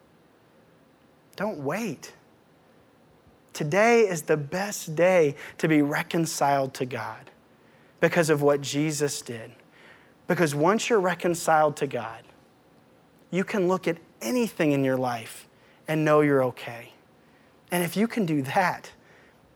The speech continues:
then you can move towards any person, no matter how different they appear, and know that they can be okay as well.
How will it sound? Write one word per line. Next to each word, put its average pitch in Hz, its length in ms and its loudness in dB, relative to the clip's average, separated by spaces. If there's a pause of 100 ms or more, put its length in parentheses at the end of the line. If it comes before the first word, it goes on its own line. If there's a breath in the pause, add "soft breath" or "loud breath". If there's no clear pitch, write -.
then 185 160 6
you 233 120 6
can 185 200 2
move 202 280 4
towards 180 400 4
any 240 300 6
person, 214 580 0 (240 loud breath)
no 202 80 6
matter 196 240 6
how 226 280 4
different 196 600 0
they 170 160 4
appear, 156 640 0 (360 loud breath)
and 185 180 4
know 196 340 6
that 175 280 -4
they 180 180 -2
can 190 220 0
be 165 160 4
okay 147 560 2 (260 loud breath)
as 127 200 -4
well. 117 320 -8